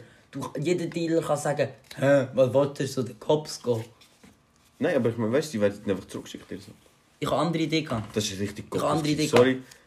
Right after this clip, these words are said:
Speaker 1: Ich hab andere
Speaker 2: find's
Speaker 1: Idee gehabt. Jemand, mit jemandem, der Wave
Speaker 2: Ich finde, man
Speaker 1: trägt.
Speaker 2: sollte die wirklich aufnehmen. Ich finde,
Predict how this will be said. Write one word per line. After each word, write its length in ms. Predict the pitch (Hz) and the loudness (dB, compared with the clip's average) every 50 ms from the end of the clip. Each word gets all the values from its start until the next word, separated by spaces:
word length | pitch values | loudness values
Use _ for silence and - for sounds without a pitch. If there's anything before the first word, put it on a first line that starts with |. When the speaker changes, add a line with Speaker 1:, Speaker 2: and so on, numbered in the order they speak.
| _ _ | _ _
Speaker 1:
Ich 80 | - - | -2 2
hab 60 | 151 156 | 4 4
andere 180 | 170 170 160 160 | 4 4 4 2
Speaker 2:
find's 100 | 147 151 | 2 0
Speaker 1:
Idee 60 | 143 - | -2 -2
gehabt. 220 | - 113 110 - - | -4 -6 -6 -4 -4
Jemand, 240 | - - - - 135 | -4 -4 -4 -4 -2
mit 180 | 151 147 147 | -2 2 2
jemandem, 300 | 147 139 - 151 147 143 | 2 2 2 0 0 0
der 80 | 135 123 123 | 0 0 4
Wave 80 | 127 135 | 4 2
Speaker 2:
Ich 60 | 139 - | 4 4
finde, 140 | 156 151 147 | 6 6 6
man 60 | 135 | 6
Speaker 1:
trägt. 40 | - | 6
Speaker 2:
sollte 140 | 143 135 - | 4 4 4
die 100 | 131 117 | 4 4
wirklich 200 | 117 117 117 117 | 4 4 4 0
aufnehmen. 260 | 113 104 98 90 82 | 0 0 0 0 0
Ich 80 | - - | 0 0
finde, 180 | 123 120 117 | 0 0 0